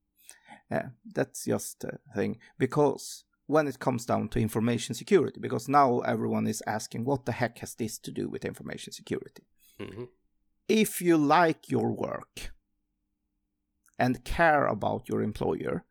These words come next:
Speaker 1: and if you like your colleagues and care about your en-, em-, colleagues,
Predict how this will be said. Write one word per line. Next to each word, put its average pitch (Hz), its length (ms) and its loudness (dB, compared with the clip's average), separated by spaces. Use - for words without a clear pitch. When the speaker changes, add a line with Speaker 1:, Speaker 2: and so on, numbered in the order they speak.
Speaker 1:
and 131 200 2
if 165 300 -2
you 147 100 2
like 165 380 2
your 127 140 4
colleagues - 760 0
and 117 140 -4
care 135 340 2
about 104 420 -2
your 120 240 0
en-, 120 160 -2
em-, 127 220 2
colleagues, - 580 2